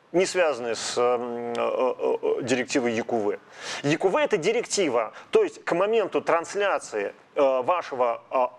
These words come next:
а, ассемблерного кода в, м, машинный, от нее уже не осталось следов.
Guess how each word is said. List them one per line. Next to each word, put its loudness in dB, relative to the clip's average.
а, 2
ассемблерного 2
кода 0
в, 0
м, -6
машинный, 2
от 2
нее 0
уже 2
не 0
осталось 0
следов. 0